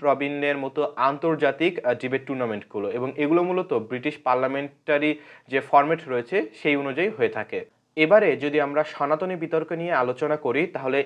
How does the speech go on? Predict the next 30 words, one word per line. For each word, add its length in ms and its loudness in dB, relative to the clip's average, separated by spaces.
এই 160 2
যে 100 -2
সনাতনী 440 -4
বিতর্ক, 460 -4
সেটি 280 -4
কিন্তু 260 -6
খুবই 360 -2
প্রাচীন 600 0
এব-, 140 -8
একটি 260 -6
হচ্ছে 260 -4
বিতর্কের 480 -4
ফরম্যাট। 480 0
এবং, 340 4
আহ, 300 8
এটি 300 -2
সব 220 2
জায়গায় 280 0
প্রচলিত 480 -4
না 160 0
থাকলেও 320 -4
আমাদের 460 2
বাংলাদেশে 680 4
যে 280 0
টেলিভিশন 520 2
রয়েছে, 240 -2
জাতীয় 360 2
টেলিভিশন, 480 -2
সেখানে 400 0
কিন্তু 400 0